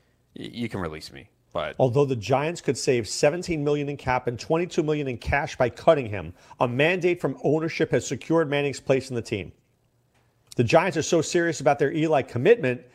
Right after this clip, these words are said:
Speaker 2: they, he, this Dan Graziano from E S P N says, they may not take a quarterback in the first round, despite, despite holding two picks. I told you they weren't gonna take a quarterback, and if they do, they're gonna take it with seventeen, but it's so ridiculous, as we, as we discussed yesterday,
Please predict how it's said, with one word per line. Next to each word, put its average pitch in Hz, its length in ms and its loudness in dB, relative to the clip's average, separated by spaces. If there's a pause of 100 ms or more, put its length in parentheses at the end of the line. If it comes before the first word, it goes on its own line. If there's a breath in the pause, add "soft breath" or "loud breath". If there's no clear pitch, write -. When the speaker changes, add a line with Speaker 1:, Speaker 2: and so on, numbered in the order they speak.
(320 soft breath)
Speaker 2:
they, 123 120 6
he, 143 240 0
this 135 240 0
Dan 131 240 4
Graziano 117 480 0
from 113 160 -6
E 113 60 0
S 107 100 -2
P - 140 -4
N 107 80 -2
says, 104 260 0 (160 soft breath)
they 123 140 2
may 139 180 2
not 147 180 -2
take 139 160 -2
a 123 60 -6
quarterback 113 480 0
in 113 80 -4
the 101 60 -4
first 104 280 -2
round, 85 280 -4 (160 soft breath)
despite, 113 500 0
despite 117 400 0
holding 107 300 -2
two - 180 -6
picks. 98 300 -4
I 185 120 6
told 240 300 0
you 285 60 -2
they 269 100 2
weren't 220 220 0
gonna 190 120 -2
take 175 200 0
a 156 80 -8
quarterback, 123 500 2 (220 loud breath)
and 170 80 6
if - 80 4
they 202 80 4
do, 202 160 -2
they're 247 100 2
gonna 175 140 -2
take 196 180 0
it - 20 2
with 196 120 2
seventeen, 220 560 -2 (180 loud breath)
but 214 120 8
it's 214 100 -4
so 233 100 8
ridiculous, 233 540 2
as 202 80 4
we, 214 200 -2
as 160 140 0
we 226 120 -2
discussed 185 380 -2
yesterday, 208 440 2